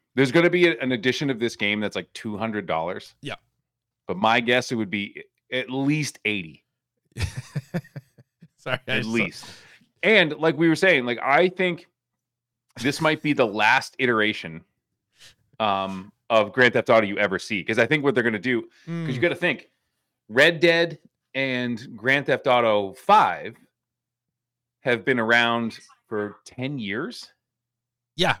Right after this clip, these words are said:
Speaker 2: yeah. Grand Theft Auto five was twenty thirteen.
Speaker 1: Yeah.
Speaker 2: Wow.
Speaker 1: Shit's wild.
Speaker 2: It is
Speaker 1: That's
Speaker 2: wild.
Speaker 1: wild to me.
Speaker 2: Uh, yeah, I mean, I think my personal cap is one fifty for it.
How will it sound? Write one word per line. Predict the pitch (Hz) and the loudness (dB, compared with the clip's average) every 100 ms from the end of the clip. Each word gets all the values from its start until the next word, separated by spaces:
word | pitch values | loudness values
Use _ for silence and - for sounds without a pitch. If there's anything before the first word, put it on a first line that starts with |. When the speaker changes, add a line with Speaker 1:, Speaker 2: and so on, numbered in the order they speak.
| - | -2
Speaker 2:
yeah. | 147 131 | 0 0
Grand | 151 165 | 0 0
Theft | 190 | 0
Auto | 190 175 | -2 0
five | 165 170 | 2 2
was | 131 | 0
twenty | - 156 147 | -4 -4 -2
thirteen. | 160 127 160 135 110 - _ _ _ _ _ _ - | -4 -4 -4 -6 -8 -14 _ _ _ _ _ _ -6
Speaker 1:
Yeah. | 127 85 - _ _ _ _ - | -4 -4 -8 _ _ _ _ -14
Speaker 2:
Wow. | 107 95 - _ _ | -12 -12 -14 _ _
Speaker 1:
Shit's | - 120 | -16 -14
wild. | 104 101 95 76 - - _ _ _ _ - | -10 -6 -6 -8 -16 -20 _ _ _ _ -12
Speaker 2:
It | 131 | -10
is | 92 | -6
Speaker 1:
That's | 156 | -6
Speaker 2:
wild. | 87 90 | -8 -6
Speaker 1:
wild | 85 80 76 | -4 -4 -8
to | - | -16
me. | 82 73 - _ - | -16 -18 -20 _ -2
Speaker 2:
Uh, | 127 127 127 123 | 0 2 0 -2
yeah, | - 170 165 | 0 4 6
I | 156 | 4
mean, | 160 147 | 0 0
I | 156 175 214 240 254 - _ _ | 4 6 6 2 -2 -12 _ _
think | - 208 156 | -6 -4 -2
my | 151 165 | 0 2
personal | - - 185 175 156 - | 0 -4 -6 -6 -8 -8
cap | - 156 135 131 - | -6 -2 -2 -4 -8
is | - 120 | -8 -8
one | 113 131 131 | -2 0 0
fifty | 120 - 123 - 104 | -2 -6 -6 -8 -12
for | - 90 73 | -12 -10 -10
it. | 73 | -10